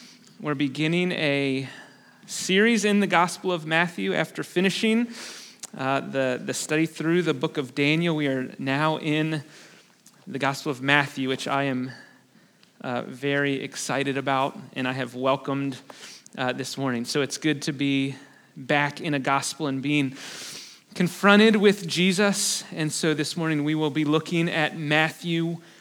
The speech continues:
chapter one, verses one through seventeen. And we'll read that in, a, in, in just a minute. So if you have your Bibles, you can turn there. Uh, but, but if you're, if you're, uh, if you're in this world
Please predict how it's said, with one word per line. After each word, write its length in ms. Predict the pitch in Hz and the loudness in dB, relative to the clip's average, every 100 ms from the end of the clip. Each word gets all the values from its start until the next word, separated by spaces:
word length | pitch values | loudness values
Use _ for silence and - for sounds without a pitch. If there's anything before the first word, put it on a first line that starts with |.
| - _ _ - | -20 _ _ 0
chapter 280 | 202 196 196 | 2 4 4
one, 200 | 170 160 | 2 2
verses 320 | 160 165 147 | 0 -2 -2
one 240 | 156 156 | -2 -2
through 320 | 147 160 151 | -4 -4 -4
seventeen. 800 | 156 - - 147 147 143 - 156 | -2 -2 0 0 0 -4 -4 -2
And 120 | 139 143 | 0 0
we'll 160 | 151 | -2
read 260 | 135 202 208 | 2 4 6
that 180 | 175 156 | 4 2
in, 80 | |
a, 200 | 151 139 | 0 0
in, 220 | - 143 147 | -2 -4 -4
in 180 | 156 | -4
just 220 | 139 139 - | -6 -6 -6
a 60 | |
minute. 240 | 135 127 - | -4 -4 -6
So 60 | |
if 100 | 131 | -6
you 60 | 143 | -4
have 40 | |
your 60 | 143 | -2
Bibles, 280 | 139 135 123 | -2 -4 -6
you 60 | |
can 140 | 131 123 | -8 -6
turn 260 | 160 151 | -4 -2
there. 240 | 123 120 123 - - - - - - | -2 -6 -10 -18 -20 -20 -20 -18 0
Uh, 140 | 175 | 4
but, 180 | 175 220 | 6 8
but 100 | 214 | 8
if 160 | 233 226 | 6 6
you're, 220 | 240 233 | 6 8
if 220 | 196 - | 6 4
you're, 440 | 208 196 170 156 - | 6 6 6 2 2
uh, 360 | 165 151 139 - - - - | 4 4 2 -2 -16 -20 -8
if 140 | 165 | 0
you're 140 | 180 165 | 2 2
in 520 | - 233 269 285 262 - - - - - | 6 6 8 6 4 0 -16 -20 -20 -14
this 560 | 175 151 233 220 - - | -2 6 6 6 -2 -4
world 760 | 196 196 196 165 143 151 180 | -2 2 4 6 4 2 -2